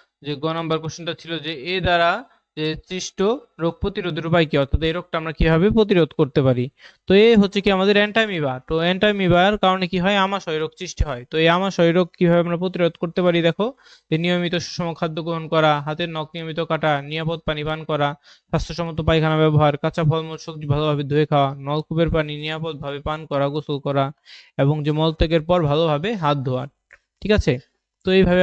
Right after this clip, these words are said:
আমাদের চিকিৎসকের পরামর্শ মেনে চলতে হবে। আরো এরপরে কি আছে, যে বি ক্ষতিকর হলেও পরিবেশের জন্য গুরুত্বপূর্ণ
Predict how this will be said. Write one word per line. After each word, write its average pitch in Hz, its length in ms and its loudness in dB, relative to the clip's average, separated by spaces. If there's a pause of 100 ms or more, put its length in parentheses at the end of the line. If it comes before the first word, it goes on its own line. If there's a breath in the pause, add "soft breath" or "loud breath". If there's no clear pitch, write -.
আমাদের 185 280 0
চিকিৎসকের 180 460 -4
পরামর্শ 180 400 -4
মেনে 170 240 -10
চলতে 139 240 -10
হবে। 135 240 -10
আরো 156 100 -10 (140)
এরপরে 175 300 -10
কি 180 120 -12
আছে, 185 180 -8
যে 160 60 -10 (120)
বি 175 80 -12 (100)
ক্ষতিকর 190 360 -8
হলেও 165 220 -6
পরিবেশের 175 360 -12
জন্য 160 200 -16
গুরুত্বপূর্ণ 175 420 -14